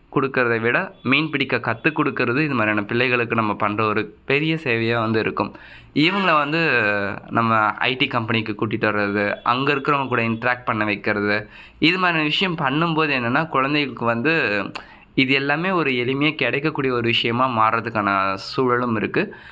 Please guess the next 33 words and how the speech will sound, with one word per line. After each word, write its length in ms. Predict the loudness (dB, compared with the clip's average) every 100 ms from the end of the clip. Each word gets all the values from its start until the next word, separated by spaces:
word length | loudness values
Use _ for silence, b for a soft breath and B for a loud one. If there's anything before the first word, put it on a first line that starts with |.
| B 0
இப்ப 380 | 0 2 0
இது 100 | 2
மாதிரி 240 | 0 -2 0
கம்பெனியில 560 | 0 0 0 0 2
இருக்கிற 600 | 2 0 2 4 4 4 2 0 -2 0
ஹையர் 200 | 0 2
லெவல் 220 | 2 2
அஃபிஷியல்ஸ், 720 | 2 0 -2 0 0 -2 0
ஆ, 140 | 2 2
ஃபர்ஸ்ட் 320 | -2 -6 0
லெவல் 200 | 0 2
அஃபிஷியல்ஸ் 480 | 0 0 0 -2 0
இது 80 | 2
மாதிரி 360 | 2 0 -2 0
பர்சன்ஸ் 280 | 0 0 0
கூட 140 | 2
இன்டராக்ட் 460 | 2 2 0 0 0
பண்ணும்போது, 580 | -2 0 0 2 0 -2 B B B B B 0
குழந்தைங்களுக்கு 560 | 2 2 2 0 0 2
அவங்க 160 | 0
ஒரு 160 | 2 0
பெரிய 280 | 0 0 2
ரோல் 240 | 2 2
மாடலா 280 | 2 2 2
தெரியறதை 440 | 0 2 2 2
விட, 400 | 0 2 0 -2 _ _ -10 0
நிறைய 580 | 2 2 2 0 -2 -10 -2
பெரியவங்களுக்கு 840 | 0 2 0 2 2 0 0 0
அந்த 180 | 0 0
பொறுப்புல 500 | 0 0 0 0 0
இருக்கிற 320 | 0 0 0
ஒரு 160 | 0 0
பர்சன்ஸ்க்கு 580 | 0 0 -2 -2 -2